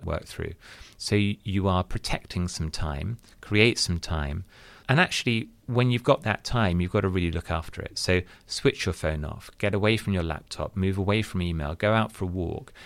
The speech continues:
read the questions that you've got to think about,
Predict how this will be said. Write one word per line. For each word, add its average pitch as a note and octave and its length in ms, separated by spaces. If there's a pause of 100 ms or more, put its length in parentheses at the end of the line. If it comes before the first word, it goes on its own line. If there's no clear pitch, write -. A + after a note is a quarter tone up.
(540)
read B2 320
the - 80
questions F#2 680
that F2+ 60
you've F2 180
got F2+ 80
to F2 60
think A#2 260
about, - 380